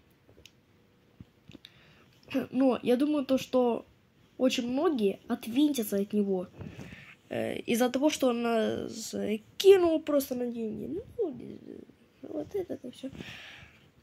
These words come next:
Поэтому, м, мой вывод. Это мой вывод. Ваш вывод. Это ваш вывод. Э, как хотите, так и думайте. Для меня,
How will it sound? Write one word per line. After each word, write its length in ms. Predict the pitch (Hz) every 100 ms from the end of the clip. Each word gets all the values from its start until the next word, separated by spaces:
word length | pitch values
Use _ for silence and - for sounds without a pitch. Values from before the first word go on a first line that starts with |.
| - - - - _
Поэтому, 760 | 262 285 269 - 226 214 214 - _ _ _ _ _ _ _ _ _ _ _ _ _ -
м, 300 | 240 226 220
мой 280 | 233 262 302
вывод. 480 | 226 226 190 180 - - - _ _ _ _
Это 340 | 226 214 226 - -
мой 400 | 214 240 370 269
вывод. 320 | 208 180 175 - _ - - - - - _ _
Ваш 380 | 226 262 339 -
вывод. 440 | 294 311 294 277 - _ -
Это 240 | 233 269
ваш 480 | 185 180 170 - -
вывод. 280 | - - - - _ _ - - - - - _
Э, 380 | 220 214 202 220
как 200 | 220 226
хотите, 560 | 233 226 302 330 349 330 - _ -
так 180 | 294 269
и 40 |
думайте. 440 | 196 190 185 - 233 - _ - - - - - _
Для 180 | 208 226
меня, 260 | 247 277